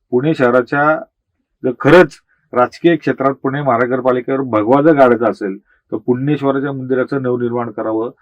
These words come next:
आणि मग तुम्ही तुमचे काय जे काय असेल ते राजकारण करावं. आता याच्यामध्ये कित्येक जण अशी आहेत की ज्यांच्यावर केसेस नाहीत, कित्येक जण अशी आहेत की दोन हजार बावीसच्या अगोदर पुण्येश्वर म्हणजे काय की आमची चेष्टा करायची, "तुम्हाला माहिती का ते मंदिर तिथं नाहीये?"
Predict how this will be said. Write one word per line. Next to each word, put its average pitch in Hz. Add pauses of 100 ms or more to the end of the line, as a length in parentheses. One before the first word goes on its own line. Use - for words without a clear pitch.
(220)
आणि 107
मग 127 (120)
तुम्ही 151 (340)
तुमचे 127 (300)
काय 123
जे 127
काय 131
असेल 123
ते 170
राजकारण 107
करावं. 92 (440)
आता 139
याच्यामध्ये 151 (160)
कित्येक 165
जण 160
अशी 165
आहेत 156
की 165
ज्यांच्यावर 147
केसेस 135
नाहीत, 101 (320)
कित्येक -
जण 147
अशी 151
आहेत 147 (340)
की 139
दोन 147
हजार 139
बावीसच्या 139
अगोदर 143
पुण्येश्वर 147
म्हणजे 139
काय 143
की 156 (280)
आमची 135
चेष्टा 147
करायची, 131
"तुम्हाला 143
माहिती 127
का 131
ते 131
मंदिर 127
तिथं 117
नाहीये?" 98